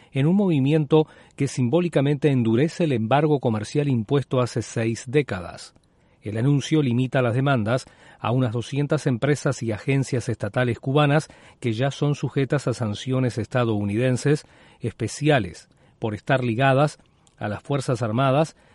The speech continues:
y a las agencias de inteligencia de La Habana. La mayoría de las entidades no tienen vínculo alguno con los sistemas legal o financiero de Estados Unidos, por lo cual la capacidad de presentar demandas es prácticamente simbólica.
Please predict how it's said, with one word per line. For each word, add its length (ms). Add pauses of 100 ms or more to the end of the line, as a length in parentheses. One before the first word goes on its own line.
(140)
y 100
a 40
las 180
agencias 540
de 80
inteligencia 840
de 80
La 140
Habana. 420 (560)
La 100
mayoría 460
de 40
las 180
entidades 560
no 180
tienen 400
vínculo 480
alguno 420 (320)
con 160
los 120
sistemas 540
legal 480
o 60
financiero 760
de 80
Estados 420
Unidos, 460 (340)
por 160
lo 120
cual 280
la 100
capacidad 540
de 80
presentar 500
demandas 600
es 160
prácticamente 720
simbólica. 720